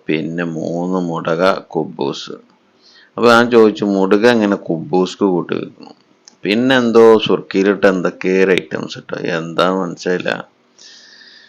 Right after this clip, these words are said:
ഈ മുടുകിക്ക് കുബൂസ് കൂട്ടണ ആദ്യമായിട്ട് ഞാൻ കാണണം എന്തായാലും. അപ്പൊ ഞാൻ ചോദിച്ചപ്പോ പറഞ്ഞു, "അച്ചാ ഹേ, അച്ചാ ഹേ," ഹിന്ദിയില് പറയണേ, അറബി സൈൻ എന്ന് പറയുന്നത്.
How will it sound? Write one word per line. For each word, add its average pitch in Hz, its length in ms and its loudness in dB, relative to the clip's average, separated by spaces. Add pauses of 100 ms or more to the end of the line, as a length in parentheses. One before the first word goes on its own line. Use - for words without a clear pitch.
(380)
ഈ 127 80 0
മുടുകിക്ക് 113 680 2
കുബൂസ് 98 500 0
കൂട്ടണ 92 220 -2
ആദ്യമായിട്ട് 92 520 -2
ഞാൻ - 280 -4
കാണണം - 320 -10
എന്തായാലും. - 420 -12 (380)
അപ്പൊ 87 180 -2
ഞാൻ 92 100 -4
ചോദിച്ചപ്പോ 90 480 -2
പറഞ്ഞു, 85 140 -4
"അച്ചാ 82 340 0
ഹേ, 92 240 2
അച്ചാ - 400 -2
ഹേ," 90 260 0
ഹിന്ദിയില് 90 580 -2
പറയണേ, 92 500 4 (540)
അറബി 85 440 2
സൈൻ 92 340 6
എന്ന് 95 120 0
പറയുന്നത്. 90 400 0